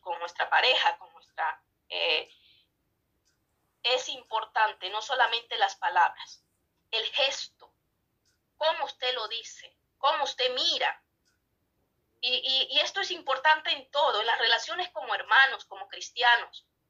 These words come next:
Es importante la comunicación, cómo nos expresamos,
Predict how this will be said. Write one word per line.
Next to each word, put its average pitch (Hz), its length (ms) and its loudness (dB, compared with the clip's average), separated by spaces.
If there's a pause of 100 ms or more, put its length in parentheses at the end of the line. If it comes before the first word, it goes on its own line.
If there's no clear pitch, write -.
(200)
Es 277 180 -8
importante 220 880 -2
la 190 180 2
comunicación, 202 960 -8
cómo 254 240 -2
nos 240 160 -8
expresamos, - 960 -4